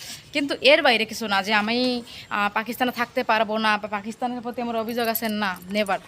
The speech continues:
আমার কোনো অভিযোগ নেই পাকিস্তানের প্রতি। আমি পাকিস্তানে এসেছি, আমি থাকতেছি, আমি সংসারও করতেছি। আমার,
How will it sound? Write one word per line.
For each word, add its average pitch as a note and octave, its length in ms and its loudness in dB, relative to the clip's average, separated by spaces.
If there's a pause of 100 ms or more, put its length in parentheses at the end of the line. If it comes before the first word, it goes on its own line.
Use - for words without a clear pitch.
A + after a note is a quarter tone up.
(320)
আমার A3 220 2
কোনো A#3 180 0
অভিযোগ A3+ 340 2
নেই A#3 140 0
পাকিস্তানের A#3 460 -2
প্রতি। A#3+ 260 -6 (320)
আমি A3+ 180 0
পাকিস্তানে A#3 500 2
এসেছি, C4 420 0 (280)
আমি A3 180 0
থাকতেছি, B3 580 0
আমি A#3+ 140 4
সংসারও A3+ 420 -2
করতেছি। B3 480 -8 (400)
আমার, A#3+ 380 4